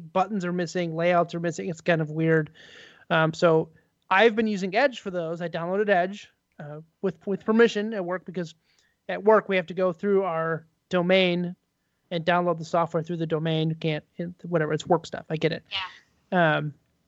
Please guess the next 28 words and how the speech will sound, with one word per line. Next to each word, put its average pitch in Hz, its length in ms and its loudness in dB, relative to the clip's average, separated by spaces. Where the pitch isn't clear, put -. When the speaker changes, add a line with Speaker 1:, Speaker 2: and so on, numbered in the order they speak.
Speaker 1:
and 180 420 4
Edge 214 200 4
has 190 120 -4
been 185 180 -4
working 170 260 -6
really, 180 280 -6
really 170 180 -6
great 190 220 -2
for 165 80 -10
that. 160 260 -6
And 160 500 -2
so 170 460 2
between, 240 380 4
usually 262 280 2
it's - 80 -4
Chrome 247 500 4
or 208 280 6
Edge 202 520 0
or 190 220 4
Internet 180 320 0
Explorer. 160 540 -4
Um, 156 380 -2
and 196 140 4
if 180 100 2
I'm 196 140 4
on 190 120 4
my 170 140 2
Mac, 220 480 2